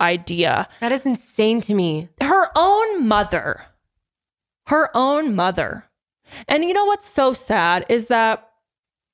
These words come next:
Speaker 1: when you're, especially because she was,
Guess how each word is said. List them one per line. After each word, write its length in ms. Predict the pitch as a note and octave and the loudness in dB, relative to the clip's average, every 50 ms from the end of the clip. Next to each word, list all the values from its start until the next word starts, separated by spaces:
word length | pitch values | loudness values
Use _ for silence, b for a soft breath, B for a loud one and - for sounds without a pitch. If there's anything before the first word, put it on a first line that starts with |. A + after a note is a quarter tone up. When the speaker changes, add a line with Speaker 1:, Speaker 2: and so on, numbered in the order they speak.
| _ _ _ _ _ _ _ _ | _ _ _ _ _ _ _ _
Speaker 1:
when 300 | - G#3+ B3 C4+ C#4 C#4+ | -4 -2 0 0 0 0
you're, 320 | C#4 E4 E4 D#4 D4 - - - - - _ - | 0 0 0 0 -2 -4 -6 -12 -20 -14 _ -4
especially 460 | B3 A3+ - - D#4+ F4+ - - F4+ | -4 -2 2 2 2 2 2 0 0
because 240 | D#4 B3 - A#3+ B3 | 0 0 0 -2 -2
she 180 | - - - A#3+ | -2 -2 -2 0
was, 300 | A3 A3 G#3 - - | 0 0 -2 -2 -8